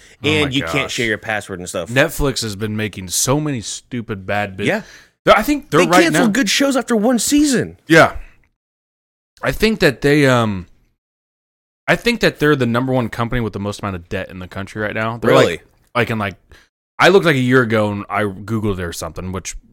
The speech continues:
Speaker 1: I don't know if that's true or not, but they're, like, four billion dollars in debt.
Speaker 2: Dang.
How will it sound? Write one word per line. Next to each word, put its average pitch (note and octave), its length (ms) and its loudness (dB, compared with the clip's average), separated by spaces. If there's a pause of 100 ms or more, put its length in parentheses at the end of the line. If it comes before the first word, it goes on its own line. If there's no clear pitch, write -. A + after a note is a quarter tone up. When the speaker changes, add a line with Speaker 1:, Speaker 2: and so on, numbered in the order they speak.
(180)
Speaker 1:
I G2 140 0
don't F2+ 180 -6
know E2 60 -8
if D#2+ 60 -8
that's - 180 -10
true A2 180 -2
or F#2 40 -2
not, E2+ 140 -6
but G2+ 60 -6
they're, G#2+ 80 -2
like, F#2 160 -6
four A#2+ 220 0
billion G#2+ 440 0
dollars F2+ 300 -8
in D#2+ 120 -16
debt. F#2+ 260 -6 (420)
Speaker 2:
Dang. D#3+ 300 -10